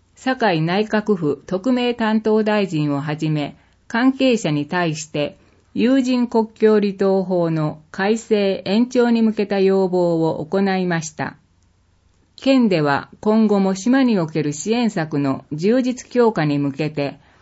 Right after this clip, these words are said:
国に対して強く働きかけていきます。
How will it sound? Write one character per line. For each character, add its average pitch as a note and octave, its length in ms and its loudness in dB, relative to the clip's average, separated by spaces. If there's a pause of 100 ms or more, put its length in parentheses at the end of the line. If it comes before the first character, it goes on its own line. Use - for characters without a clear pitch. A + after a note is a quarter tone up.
(140)
国 B3 220 6
に C4+ 160 4
対 A#3 260 0
し E3+ 60 -14
て D3+ 160 -2
強 A#3 260 0
く E3 100 -4
働 G#3+ 420 -2
き - 100 -20
か A3 140 -2
け F#3+ 140 -2
て D3 140 -2
い C#3 100 -2
き C3+ 160 -6
ま C3 180 -2
す。 - 280 -20